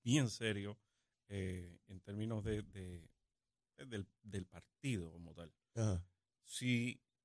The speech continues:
Speaker 1: si se tratara entonces de, de liderato, de una persona, eh, prominente que avive, eh, un, un, a,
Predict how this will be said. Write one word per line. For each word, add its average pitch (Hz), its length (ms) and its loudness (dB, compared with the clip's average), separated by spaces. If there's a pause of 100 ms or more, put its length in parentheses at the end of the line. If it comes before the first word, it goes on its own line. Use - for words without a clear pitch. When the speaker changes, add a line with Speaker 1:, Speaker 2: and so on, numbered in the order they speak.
(160)
Speaker 1:
si 123 160 -4
se 117 160 0
tratara 117 480 4
entonces 143 480 0
de, 123 340 2 (380)
de 107 260 0
liderato, 110 640 6 (380)
de 95 460 -8
una 120 580 0
persona, 113 680 -2 (440)
eh, 101 140 -4 (320)
prominente 113 880 4 (160)
que 107 400 0 (120)
avive, 98 640 0 (540)
eh, 104 160 -2
un, 117 400 -4
un, 110 560 -6 (880)
a, 95 220 -10